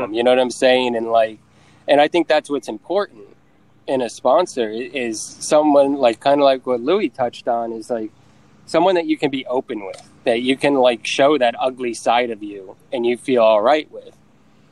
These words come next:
And one thing to keep in mind, what my, my sponsor told me early on is that, you know, with the idea of switching, like, if you don't have that, if you don't have someone that you can be open with and you need to switch sponsors,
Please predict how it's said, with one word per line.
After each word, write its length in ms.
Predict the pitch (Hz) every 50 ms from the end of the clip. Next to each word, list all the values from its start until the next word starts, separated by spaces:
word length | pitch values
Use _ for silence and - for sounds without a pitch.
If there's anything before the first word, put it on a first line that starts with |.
| _ _ _ _ _ -
And 400 | 170 147 139 139 143 143 135 131
one 220 | 135 147 165 180
thing 300 | - 170 170 165 156 143
to 60 | 127
keep 200 | - 151 147 -
in 100 | 135 120
mind, 400 | 117 120 131 147 151 143 139 131
what 120 | 120 117 120
my, 440 | - 117 117 117 113 110 110 120 - - _ _ _ _ _ _ _ -
my 260 | - 117 117 117 113
sponsor 500 | 107 - - 139 135 131 - - 127 113
told 320 | 104 - 127 123 120 107
me 200 | 117 123 120 117
early 340 | 117 117 117 113 107 107 107 117
on 360 | 131 151 160 151 131 120 113
is 180 | 110 107 104
that, 300 | - 120 110 110 110 107 - -
you 120 | 127 123
know, 320 | 120 117 113 113 110 107 110 107 - - _ - - - - - - _ - _ - - -
with 160 | - 131 117
the 140 | 131 131 131
idea 340 | 127 131 131 139 139 139 131
of 100 | 117 -
switching, 580 | - - - - 139 151 151 - - 120 107
like, 180 | 107 104 104 117
if 100 | 107 135
you 80 | 139
don't 300 | 123 127 151 165 170 - -
have 280 | - 110 98 90 -
that, 140 | 92 90 92
if 120 | 95 101 127
you 60 | 123
don't 260 | 117 143 147 175 135
have 300 | 131 139 135 131 123 113 - _ _ _ _ _ _
someone 320 | - - 147 139 135 127
that 100 | 123 120
you 100 | 127 127 -
can 100 | 143 117
be 160 | 113 110 -
open 340 | - 123 131 139 - 135 123
with 140 | 117 113 - 120
and 100 | 107 110
you 80 | 113
need 160 | 117 127 131
to 80 | 123 120
switch 360 | - - 127 117 104 - -
sponsors, 600 | - - 131 127 131 139 - - 113 101 98 -